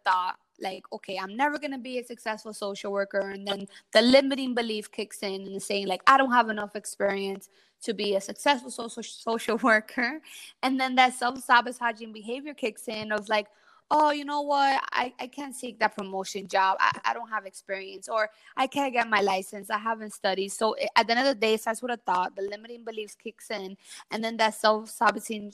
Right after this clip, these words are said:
self-sabotaging behavior. Oh my God, I can't even talk today, um, <laughs> kicks in, and then, you know, the cycle will continue. And that's the reason why most social workers get stuck, regardless if they're a new graduate, regardless if they've been in the field for, you know,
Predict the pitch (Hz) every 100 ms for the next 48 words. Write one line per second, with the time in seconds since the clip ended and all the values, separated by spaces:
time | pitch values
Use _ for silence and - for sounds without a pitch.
0 | - - - 202 208 - 208 208 - 220
1 | 208 233 220 247 202 196 - - 196 190
2 | 185 185 190 202 196 190 185 - 190 202
3 | - _ _ _ _ - 247 269 - 277
4 | - - 311 254 240 - 247 254 240 240
5 | 233 226 226 _ _ _ - 254 233 226
6 | 226 - 233 254 254 240 - 208 - 269
7 | 247 226 196 208 214 233 277 254 226 240
8 | 226 202 196 196 214 220 233 214 220 202
9 | - 196 - - - - 202 - - _
10 | _ _ _ - 226 226 226 247 294 294
11 | 233 240 233 226 202 196 190 190 190 190
12 | 190 208 240 233 208 208 196 196 196 190
13 | - 196 190 208 180 214 226 190 185